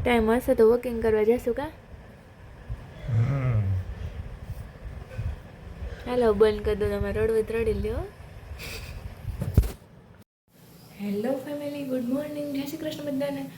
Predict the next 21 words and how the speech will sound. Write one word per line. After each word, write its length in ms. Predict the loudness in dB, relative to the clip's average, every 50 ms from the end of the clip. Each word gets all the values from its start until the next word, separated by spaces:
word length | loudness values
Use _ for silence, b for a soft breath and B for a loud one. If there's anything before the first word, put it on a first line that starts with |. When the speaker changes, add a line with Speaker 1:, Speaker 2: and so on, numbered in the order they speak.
| B B B -10
Speaker 1:
તો 80 | -8
કેમ 260 | -4 -2 -2 -2 -2 -2
છો 140 | -2 -2
બધા? 300 | 0 0 0 0 -2 -4
અમારી 300 | -4 -4 -4 -2 -2 -2
અત્યારે 340 | -2 -2 -4 -6 -4 -2 0
મસ્ત 360 | 2 2 2 0 0 -2 -2
મોર્નિંગ 520 | 0 2 2 4 2 2 2 2 2 2 2
થઈ 100 | 0 0
ગઈ 200 | -2 -2 -4 -4
છે, 120 | -6 -8 -8 -10 -12 B B B B B B B B B B B -2
નવ 260 | 2 4 4 4 4 2
વાગી 220 | 0 0 -2 -2
ગયા 200 | -2 -2 -2 -4
અત્યારે, 300 | -4 -4 -4 -4 -4 -4
અને 140 | -4 -4 -4
નાસ્તો 420 | -2 -2 -2 -2 -4 -4 -4 -4
પાણી 240 | -4 -2 -2 -2 -2
બધું 440 | 0 0 0 0 0 0 -4 -4 -2
થઈ 200 | -2 -2 -2 -2
ગયું, 260 | -4 -6 -4 -4 -2